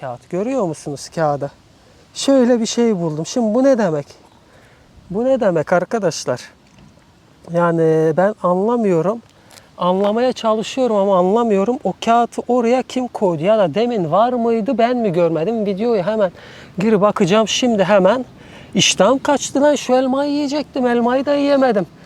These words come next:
Resmen böyle bir şey olamaz. Biri bana şaka mı yapıyor, şey mi yapıyor yani? Bir kere daha göstereceğim son kez, bakın. Bir de kağıt yanmış, bakın. Arapçada bir şeyler yazıyor.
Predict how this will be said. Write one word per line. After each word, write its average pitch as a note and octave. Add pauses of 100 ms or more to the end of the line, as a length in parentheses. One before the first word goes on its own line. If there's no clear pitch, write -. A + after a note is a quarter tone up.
(280)
Resmen C4
böyle C#4
bir C4
şey C4
olamaz. B3+ (1300)
Biri A3
bana G#3+ (300)
şaka -
mı C4
yapıyor, C#4
şey B3+
mi B3+
yapıyor A3+
yani? G#3+
Bir B3+
kere C4
daha B3+
göstereceğim G3
son F3+
kez, G3
bakın. G3+ (2250)
Bir G3
de A#3
kağıt G#3+
yanmış, G#3+
bakın. F#3+
Arapçada A3
bir F#3+
şeyler A#3
yazıyor. G#3+